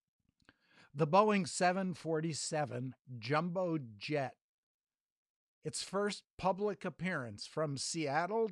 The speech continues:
to New York, occurred on this day, nineteen sixty-nine. The first time twelve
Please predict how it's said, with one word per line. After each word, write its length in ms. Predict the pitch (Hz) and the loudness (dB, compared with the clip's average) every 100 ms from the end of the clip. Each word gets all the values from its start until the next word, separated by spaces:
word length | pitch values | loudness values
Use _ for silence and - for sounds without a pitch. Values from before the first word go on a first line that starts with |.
| - | -2
to 200 | 190 175 | -4 -2
New 140 | 185 | -2
York, 400 | 180 175 123 98 - _ _ _ _ _ _ _ _ - | 0 2 2 -2 -14 _ _ _ _ _ _ _ _ -10
occurred 380 | 165 180 190 160 | -2 2 2 2
on 180 | 156 | 0
this 160 | 160 170 | -2 -2
day, 200 | - 143 | -2 -2
nineteen 500 | 147 165 127 156 139 | -2 -4 -4 -4 -4
sixty-nine. 880 | - 156 - 139 127 127 143 117 95 - _ _ _ _ _ _ _ _ _ _ _ _ _ _ 170 | -4 -6 -6 -6 -6 -4 -6 -8 -12 -18 _ _ _ _ _ _ _ _ _ _ _ _ _ _ -6
The 60 | |
first 420 | 147 151 226 - | -2 2 4 2
time 400 | 208 165 160 160 139 | 0 0 0 -2 -8
twelve 560 | - 160 175 220 170 | 0 2 4 2 -2